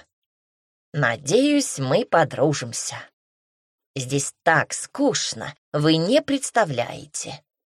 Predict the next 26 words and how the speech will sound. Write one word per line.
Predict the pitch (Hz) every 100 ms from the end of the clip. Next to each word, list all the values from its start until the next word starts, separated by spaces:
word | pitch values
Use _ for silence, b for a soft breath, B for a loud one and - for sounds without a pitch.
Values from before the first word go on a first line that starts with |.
| _ _ _ _ _
щебетала | - - 147 151 262 262 208
Мари, | 170 160 143 147 _ _ _ -
осторожными | 160 170 220 226 185 185
прикосновениями | 165 170 165 165 175 175 220 202 180 175
к |
рукаву, | 170 165 175 180 247 175 _ _ _
ловко | 160 233 - 180
направляя | 175 156 175 180 220 185 -
Анну | 220 220 196 170 -
в | 147
нужную | 190 214 190 196
сторону. | - 165 117 95 80 - _ _ _ _ _ _ _ _ _ _ _
«Молоденькие | 147 131 160 262 175 160 160 135
горничные | 160 208 180 160 - 156
не | 151 139
выдерживают | 143 143 220 160 143 131 127
больше, | 117 143 147 -
чем | 127 143 139
сезон. | - 123 123 120 139 131 113 _ _ _ _ _ _ _
Да | 147 208
с | -
ними | 359 320 240
поговорить | - 147 151 160 262 -
не | 262 254
о | 208
чем. | - 214 208